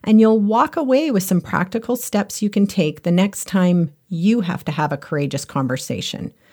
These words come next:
You're definitely gonna wanna keep an eye out for that.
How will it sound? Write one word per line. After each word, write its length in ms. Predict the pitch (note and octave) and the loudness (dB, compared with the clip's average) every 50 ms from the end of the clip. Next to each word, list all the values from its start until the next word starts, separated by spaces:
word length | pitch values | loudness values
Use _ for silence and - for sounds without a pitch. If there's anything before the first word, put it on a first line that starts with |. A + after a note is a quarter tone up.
| _ - - _ _ | _ -20 -20 _ _
You're 140 | - F#3+ G3 | -2 -2 0
definitely 480 | F#3 A3+ G#3+ G#3 - B3+ - F#3 G#3+ G3+ | 2 2 2 2 2 -2 0 0 -2 0
gonna 200 | F3+ F#3+ F#3 F3 | 2 2 2 2
wanna 220 | E3+ E3+ E3+ E3 | 2 2 0 -2
keep 240 | E3 - - - - | -4 -4 -8 -6 -4
an 100 | D3+ D3 | -2 -2
eye 160 | C#3+ C#3 C#3 | -2 -2 -2
out 200 | C#3 - - _ | -4 -4 -6 _
for 100 | - C#3 | -8 -6
that. 280 | B2+ - G1+ - - | -6 -6 -10 -10 -14